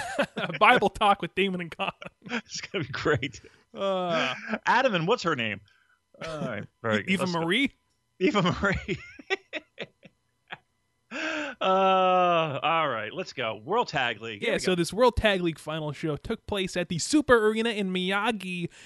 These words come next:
Speaker 2: in front of a, an audience of three thousand three hundred and fifty-two spectators, according to our
Speaker 1: Mm-hmm.
Speaker 2: good friends at puroresu spirit dot net, the very good resource.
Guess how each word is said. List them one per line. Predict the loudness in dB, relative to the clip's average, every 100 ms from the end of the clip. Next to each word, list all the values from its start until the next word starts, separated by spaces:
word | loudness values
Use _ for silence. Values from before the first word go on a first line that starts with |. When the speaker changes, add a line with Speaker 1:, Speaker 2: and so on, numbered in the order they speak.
| -14 -10
Speaker 2:
in |
front | -8 -2 0 0
of | 0 -2 -6 -14 -12
a, | -10 -8 -12 -14
an | -4
audience | 0 0 0 -2 -4
of | -6 -10 -12
three | -10 -2 -2
thousand | 2 4 6 4 2 -6
three | -10 -10
hundred | -8 -4 -4
and | -4 -10 -12
fifty-two | -12 -8 -8 -6 -8 -8 -6 -6
spectators, | -4 -2 0 0 -4 -8 -10
according | -10 -4 -4 -4
to | -6 -6
our | -4 -6
Speaker 1:
Mm-hmm. | -10 -18 -2
Speaker 2:
good | 2 2
friends | 2 -2 0
at | 0 4
puroresu | 6 6 6 0 -2
spirit | -4 -6 -4 -4 -6 -14 -8
dot | -6 -6 -8
net, | -14 -12
the | -10
very | -8 -8
good | -12
resource. | -12 -12 -10 -8 -8 -8 -10